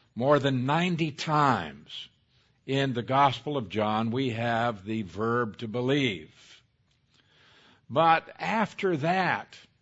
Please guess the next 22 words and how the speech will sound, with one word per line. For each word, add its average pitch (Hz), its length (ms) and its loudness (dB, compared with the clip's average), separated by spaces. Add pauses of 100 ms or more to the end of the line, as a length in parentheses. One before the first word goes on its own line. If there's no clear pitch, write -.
(160)
something 170 600 -4
that 143 300 0
is 131 280 -2
often 160 460 -2
overlooked 135 840 -2
in 127 240 -4
this 113 240 -4
Gospel 110 720 -8 (460)
is 170 340 2
the 151 140 0
fact 185 640 -4
that 151 360 0 (1300)
some 170 360 0
forty 185 600 0
times 90 1040 -2 (720)
it 143 160 0
is 131 140 0
said 143 500 -2
that 127 220 -2
the 123 100 0
Father 123 760 2 (200)
sent 147 680 -4